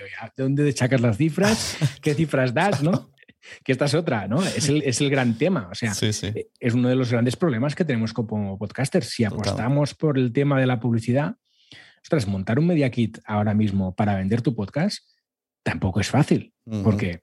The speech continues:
Speaker 1: mm, ¿de dónde sacas la información y cómo justificas aquella información
Speaker 2: Sí.
Speaker 1: que das, ¿no? al posible anunciante?
Speaker 2: Sí, sí.
Speaker 1: O sea que, bueno, eh, con todo, ¿no? Un poco el, el, el cóctel de todo esto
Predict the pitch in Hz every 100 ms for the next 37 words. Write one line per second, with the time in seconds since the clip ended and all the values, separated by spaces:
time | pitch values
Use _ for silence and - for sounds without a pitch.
0 | _ 104 95 90 87 98 98 104 117 123
1 | 117 117 113 110 110 110 151 160 120 135
2 | 156 - 131 - 101 170 113 98 98 98
3 | 92 90 92 92 113 101 90 101 95 92
4 | - 101 156 123 101 98 107 98 95 92
5 | 90 - 95 117 131 120 107 - - _
6 | - 113 98 90 - - - - - -
7 | 123 117 117 113 - _ _ _ _ _
8 | _ _ _ _ - 156 151 180 185 202
9 | 247 175 247 143 123 143 160 147 131 131
10 | 127 127 123 170 170 - 139 131 123 131
11 | 131 151 - 214 262